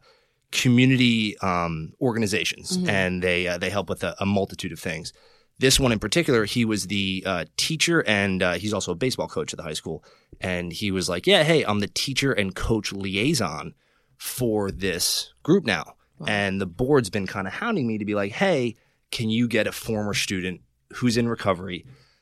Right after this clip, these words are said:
Speaker 1: to come and talk to us?"
Speaker 2: Wow.
Speaker 1: And he was like, "Well, I can't just kinda put up flyers for this.
Speaker 2: Right.
Speaker 1: Uh, you know, so, like, uh, you're kinda falling into my
Speaker 2: <laughs>
Speaker 1: lap right now.
Speaker 2: Yeah.
Speaker 1: What do you think?"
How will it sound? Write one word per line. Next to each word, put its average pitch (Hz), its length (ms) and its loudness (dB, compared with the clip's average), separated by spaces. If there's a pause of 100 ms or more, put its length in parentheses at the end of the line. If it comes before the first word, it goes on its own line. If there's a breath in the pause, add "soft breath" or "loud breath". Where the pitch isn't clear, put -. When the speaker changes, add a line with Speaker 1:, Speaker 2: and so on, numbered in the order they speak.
(160 soft breath)
Speaker 1:
to 110 120 2
come 101 160 2
and 90 100 0
talk - 180 -8
to - 100 -10
us?" - 300 -8
Speaker 2:
Wow. 165 520 2
Speaker 1:
And 107 380 4
he 107 160 2
was 104 160 2
like, 101 180 4
"Well, 104 100 6
I 101 60 4
can't 101 200 -2
just - 160 -8
kinda 92 200 -2
put - 220 -2
up - 120 -2
flyers 117 400 8
for 104 120 0
this. 92 180 4
Speaker 2:
Right. 220 260 8
Speaker 1:
Uh, 123 280 6
you 185 140 8
know, 147 120 6
so, 131 260 8
like, 107 280 6
uh, 123 600 6
you're 117 120 6
kinda 131 240 6
falling 107 340 4
into 98 140 -4
my 107 140 2
Speaker 2:
<laughs> 113 60 4
Speaker 1:
lap 113 220 2
right 98 160 4
now. 90 420 2
Speaker 2:
Yeah. 180 460 -4
Speaker 1:
What 104 200 6
do 95 80 4
you 90 100 -2
think?" - 380 -10